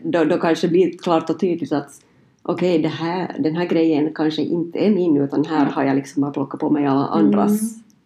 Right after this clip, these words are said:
Speaker 1: grejer.
Speaker 2: Ja.
Speaker 1: Mm.
Speaker 2: Och Ra som skapar det här human design-systemet, så hans, ehm, intention med hela systemet så var ju att,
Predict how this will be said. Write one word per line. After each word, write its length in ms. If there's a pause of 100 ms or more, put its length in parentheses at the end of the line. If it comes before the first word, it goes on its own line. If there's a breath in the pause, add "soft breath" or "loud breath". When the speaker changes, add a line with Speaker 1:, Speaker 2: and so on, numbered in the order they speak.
(180)
Speaker 1:
grejer. 380 (140)
Speaker 2:
Ja. 540
Speaker 1:
Mm. 280 (420 loud breath)
Speaker 2:
Och 180
Ra 320
som 380
skapar 640
det 100
här 260
human 300
design-systemet, 1200 (440 loud breath)
så 160
hans, 680 (1120)
ehm, 580 (680)
intention 760
med 100
hela 180
systemet 720
så 140
var 200
ju 200
att, 280